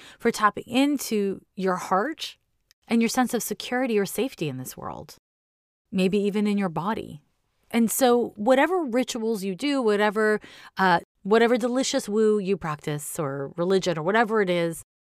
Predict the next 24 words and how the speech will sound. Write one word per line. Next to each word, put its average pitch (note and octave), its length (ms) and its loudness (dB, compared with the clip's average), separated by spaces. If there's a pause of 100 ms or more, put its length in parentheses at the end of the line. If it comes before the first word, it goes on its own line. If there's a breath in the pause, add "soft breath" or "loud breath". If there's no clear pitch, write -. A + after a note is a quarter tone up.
(240)
make B3+ 340 2
sure F#4 240 0
that D#4 140 0
it's - 120 -6
a C#4 60 -2
heart-based C#4+ 560 -2
practice. - 800 -6
Make G#3+ 380 -2
sure D4 240 -2
to A3 260 0
bring A#3 340 -2
that A3+ 200 -2
very A#3 400 0
important C#4 500 -4 (100)
part D#4 320 -4
of G3 160 -6
you, C#3+ 320 -8 (380)
your C#3 300 -6
damn C3+ 300 -4
heart, - 560 -4 (380 loud breath)
along F#3 400 2
for F3+ 120 0
the E3+ 80 -2
ride. G#3 340 2